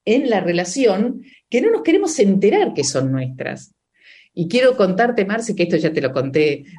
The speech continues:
fuera de, de la, de aire, eh,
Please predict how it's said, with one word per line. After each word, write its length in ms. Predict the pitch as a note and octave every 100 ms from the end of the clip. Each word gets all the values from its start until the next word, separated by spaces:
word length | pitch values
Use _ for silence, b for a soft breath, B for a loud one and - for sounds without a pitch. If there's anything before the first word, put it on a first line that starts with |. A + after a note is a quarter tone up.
| -
fuera 340 | - D#3 D3
de, 340 | B2+ B2+ B2+ C#3
de 140 | B2+
la, 200 | D3 D#3+
de 220 | - C#3
aire, 380 | D#3+ F#3 G3+ G#3 B B B F#3
eh, 500 | - D3 C#3+ C3+ -